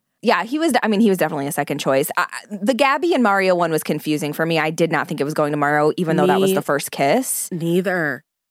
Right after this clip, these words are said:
Speaker 1: I thought it was gonna be maybe Eric or, um, Brian, the Boston guy, but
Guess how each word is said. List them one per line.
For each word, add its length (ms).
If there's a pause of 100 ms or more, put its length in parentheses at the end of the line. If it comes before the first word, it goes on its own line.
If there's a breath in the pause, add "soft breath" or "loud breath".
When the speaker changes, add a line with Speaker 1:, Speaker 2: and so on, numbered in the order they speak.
(240)
Speaker 1:
I 140
thought 260
it 80
was 140
gonna 220
be 180
maybe 400
Eric 460
or, 720
um, 640 (260)
Brian, 420
the 60
Boston 380
guy, 280
but 340